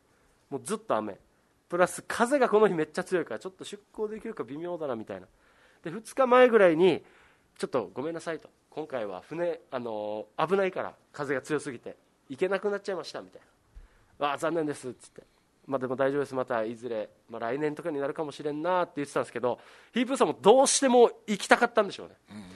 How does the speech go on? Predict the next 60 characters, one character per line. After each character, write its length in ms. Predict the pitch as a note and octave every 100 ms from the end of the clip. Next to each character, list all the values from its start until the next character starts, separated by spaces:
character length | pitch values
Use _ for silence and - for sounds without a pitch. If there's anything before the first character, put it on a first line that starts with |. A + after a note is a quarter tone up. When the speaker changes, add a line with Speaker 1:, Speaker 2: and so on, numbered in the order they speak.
| F2 _ _ _ _ _ _
Speaker 1:
十 340 | - B3 F#4+
七 220 | G4 F#4+ F#4+
じ 100 | C4+
ゃ 20 |
な 100 | A#3
く 100 | -
て、 260 | G2+ F2+ -
十 140 | B2 A3+
七 220 | A#3+ A3
日 240 | E3+ -
曜 120 | G3+ E3
日 60 |
だ 80 | C3
っ 20 |
た 100 | -
ん 20 |
で 20 | F#2+
す 60 |
け 80 | G2+
ど、 180 | F#2 - -
十 320 | C#3+ A#3+ B3+
七 260 | C4 B3+
じ 80 | A3+
ゃ 60 | C#3+
な 80 | B2+
く 100 | -
て、 280 | G#2+ F#2+ - _
十 380 | - F3+ B3 C4
六 240 | C4 -
の 140 | A3+ C#3+
土 120 | D3
曜 220 | E3+ F#3
日、 200 | C3+ F2+ _ _
Speaker 2:
う 60 | D3
ん。 0 |
Speaker 1:
お 20 |
昼 280 | D3 C4 C#4
ま 120 | G#3
で 100 | C3+
だ 80 | B2
っ 20 |
た 140 | - F#2+
ら 40 |
み 100 | B2+
ん 80 | E3
な 80 | A#2+
ど 140 | C3 C3+
ん 120 | C#3+
な 160 | C3+
っ 60 | C#3
て 60 | -
言 80 | G2+
わ 60 |
れ 80 | G#2
た 60 | E2+
ん 20 |
で 60 | -
す 20 |
よ。 60 | _ _ _ - -
朝 520 | C3+ - F#3+ D3+